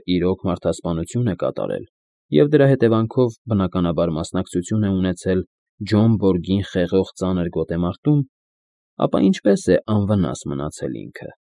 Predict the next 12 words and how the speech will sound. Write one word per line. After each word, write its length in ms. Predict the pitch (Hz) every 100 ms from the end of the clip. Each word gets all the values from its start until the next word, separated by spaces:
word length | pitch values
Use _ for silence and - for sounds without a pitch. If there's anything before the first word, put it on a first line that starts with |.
| _ _ _ _ _ _ _ _ -
Այս 200 | 101 -
փաստը 380 | - 104 - 120
արժանի 460 | 123 107 101 92 92
է 100 | 92
լուրջ 360 | 90 87 -
ուշադրության։ 680 | 95 98 107 123 110 - 110 - _ _ _ _ _ _ _ _ _ _ _ _
Ծագում 420 | - 185 - 202
է 80 | 180
մի 120 | 147 131
երկրորդ 540 | 117 110 95 92 -
հարց 260 | 87 85 -
ևս. 360 | 50 50 -